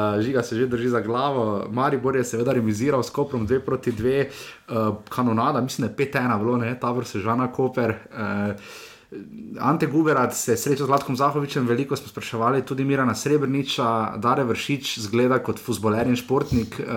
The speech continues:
eno leto potem, ko je odšel iz Maribora. Eh,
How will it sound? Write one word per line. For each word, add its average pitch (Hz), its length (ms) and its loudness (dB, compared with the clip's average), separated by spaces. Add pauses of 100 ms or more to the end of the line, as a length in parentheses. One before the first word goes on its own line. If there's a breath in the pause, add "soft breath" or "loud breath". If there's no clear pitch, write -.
(120)
eno 127 200 0
leto 131 240 0
potem, 127 320 -2
ko 110 100 0
je 101 40 0
odšel 123 200 0
iz 117 80 -2
Maribora. 127 580 2 (480 loud breath)
Eh, - 100 -10